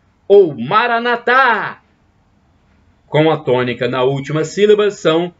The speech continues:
os católicos que pronunciam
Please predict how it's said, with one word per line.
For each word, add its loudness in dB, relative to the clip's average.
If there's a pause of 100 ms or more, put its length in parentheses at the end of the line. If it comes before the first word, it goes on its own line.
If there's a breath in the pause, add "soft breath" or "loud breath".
(1000)
os -12
católicos -4 (640)
que -6
pronunciam -2